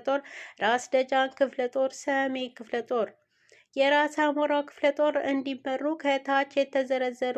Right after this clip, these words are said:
ስራ አስፈጻሚዎች ተመርጠዋል። ሰብሳቢ አባቡ ካሳ፣ ምክትል ሰብሳቢ ወርቁ ሙሉ፣ ወታደራዊ አዛዥ ይርጋ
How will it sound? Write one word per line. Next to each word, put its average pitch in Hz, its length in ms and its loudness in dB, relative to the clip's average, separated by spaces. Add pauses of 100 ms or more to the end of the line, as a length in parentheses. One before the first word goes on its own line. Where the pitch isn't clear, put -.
ስራ 254 360 0
አስፈጻሚዎች 247 880 -2
ተመርጠዋል። 247 800 2 (1800)
ሰብሳቢ 302 640 2 (1040)
አባቡ 277 580 2 (120)
ካሳ፣ 247 300 -2 (360)
ምክትል 247 580 -2
ሰብሳቢ 277 560 -2 (400)
ወርቁ 277 420 2 (120)
ሙሉ፣ 247 220 -4 (280)
ወታደራዊ 285 760 0
አዛዥ 285 460 -2
ይርጋ 277 320 0